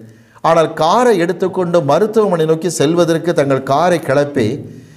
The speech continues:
ஏறத்தாழ மூன்று கிலோமீட்டர் போயிருப்பார்கள். இராணுவம் வழிமறித்தது. எந்த இராணுவம்? குவைத்தை அந்த நாளிலே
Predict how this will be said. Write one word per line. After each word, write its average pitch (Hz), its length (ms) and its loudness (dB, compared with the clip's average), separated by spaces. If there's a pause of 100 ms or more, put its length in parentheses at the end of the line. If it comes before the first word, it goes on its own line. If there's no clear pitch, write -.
(160)
ஏறத்தாழ 208 600 2
மூன்று 214 500 0
கிலோமீட்டர் 190 540 0
போயிருப்பார்கள். 143 960 0 (360)
இராணுவம் 185 760 2
வழிமறித்தது. 127 920 -2 (400)
எந்த 185 300 2
இராணுவம்? 151 680 0 (640)
குவைத்தை 202 720 2
அந்த 139 240 0
நாளிலே 151 720 0